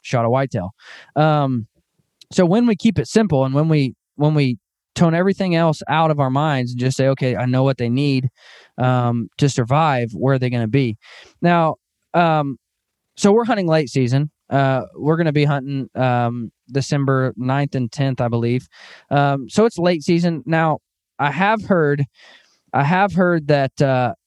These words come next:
that they're still responding really well to grunts and rattles down there. Uh, so there might still be a little bit of, of, of rutting going on. But think about it like this, Joey. In the late season, like, when you get done with a super hard workout, like, when you've just,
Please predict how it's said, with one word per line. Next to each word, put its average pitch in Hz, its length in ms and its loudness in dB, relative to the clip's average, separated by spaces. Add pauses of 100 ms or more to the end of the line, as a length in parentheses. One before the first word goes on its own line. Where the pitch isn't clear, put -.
(800)
that 151 160 0
they're 143 120 0
still 165 260 2
responding 143 580 0
really 143 320 0
well 135 220 0
to 127 80 -2
grunts 131 320 -2
and 127 80 -2
rattles 123 340 0
down 123 240 -4
there. 120 320 -4 (100)
Uh, 123 220 -8
so 127 160 -12
there 127 140 -12
might 135 260 -8
still 135 220 -6
be 135 80 -4
a 127 80 -4
little 127 160 -4
bit 123 140 -4
of, 113 260 -10
of, 120 340 -8 (140)
of 120 320 -8
rutting 131 340 -6
going 120 260 -6
on. 135 300 -6
But 151 280 -2 (840)
think 220 180 -2
about 202 180 0
it - 20 -4
like 160 140 -4
this, 160 200 -2
Joey. 147 280 -2
In 147 80 -4
the 139 60 -2
late 160 240 -2
season, 139 420 -2
like, 131 180 -4
when 143 140 -4
you 170 80 -2
get 180 140 -2
done 151 180 -2
with 127 100 -6
a 117 80 -8
super 143 760 -4 (680)
hard 147 280 -4
workout, 120 480 -6
like, 117 180 -4
when 123 120 -4
you've 139 220 -2
just, 139 300 -4